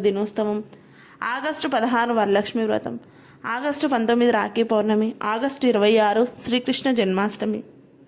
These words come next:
రెండు వేల ఇరవై నాలుగు సంవత్సరంలో శ్రావణ మాసంలో నాలుగు శ్రావణ శుక్రవారాలు వచ్చాయి. ఏ ఏ తేదీలో వచ్చాయో ఇప్పుడు తెలుసుకుందాం. ఆగస్టు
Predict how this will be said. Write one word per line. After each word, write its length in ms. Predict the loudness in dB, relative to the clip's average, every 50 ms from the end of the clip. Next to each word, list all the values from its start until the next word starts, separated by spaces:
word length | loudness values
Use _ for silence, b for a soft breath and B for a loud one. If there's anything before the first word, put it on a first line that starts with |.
| B B B B B B B B B B B B B -4
రెండు 180 | -4 -2 -2 0
వేల 140 | 0 0 0 2
ఇరవై 160 | 2 2 2 2
నాలుగు 240 | 2 2 0 0 0 0
సంవత్సరంలో 560 | 0 2 2 2 0 2 2 0 2 2 2 0 0 -2
శ్రావణ 340 | -4 -4 -4 -2 0 0 2 2
మాసంలో 380 | 2 2 0 0 0 0 0 0 0 0
నాలుగు 240 | 0 0 0 0 -2 -2 -2
శ్రావణ 280 | -2 -2 0 0 0 0 0
శుక్రవారాలు 560 | -2 -4 -2 0 0 2 2 0 0 0 -2 0 -2
వచ్చాయి. 380 | -4 -4 -4 -6 -6 -6 -8 -10 -16 -20 -20 -20 B B B B B B B B -4 -2
ఏ 40 | -2 0 0 0
ఏ 20 | 0 0 0
తేదీలో 280 | 0 0 2 2 2 2 0
వచ్చాయో 260 | 0 2 2 2 2 0
ఇప్పుడు 180 | -2 -4 -4 -4 -2
తెలుసుకుందాం. 560 | -2 -2 -4 -6 -10 -10 -10 -10 -10 -10 -10 -14 -16 -16 -14 -12 -12 -10 -8 -6 -6
ఆగస్టు 340 | -4 -2 -2 -2 0 0 0